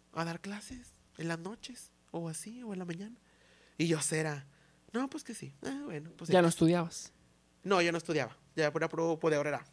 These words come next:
Speaker 1: la campeona de los Países Bajos. Que me puse mucho tiempo en la botarga también, en los sábados.
Speaker 2: Ay, mamá lucha.
Speaker 1: Salía con la botarga bien perra, yo, "¡Ea!",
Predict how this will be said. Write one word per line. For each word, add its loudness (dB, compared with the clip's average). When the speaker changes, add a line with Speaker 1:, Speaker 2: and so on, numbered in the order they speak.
Speaker 1:
la -10
campeona -4
de -2
los -10
Países -6
Bajos. -8
Que 12
me 6
puse 2
mucho -2
tiempo 0
en 2
la 0
botarga -2
también, -4
en -2
los 2
sábados. 2
Speaker 2:
Ay, -8
mamá 4
lucha. 10
Speaker 1:
Salía 12
con 4
la 12
botarga 6
bien 2
perra, 4
yo, 2
"¡Ea!", -4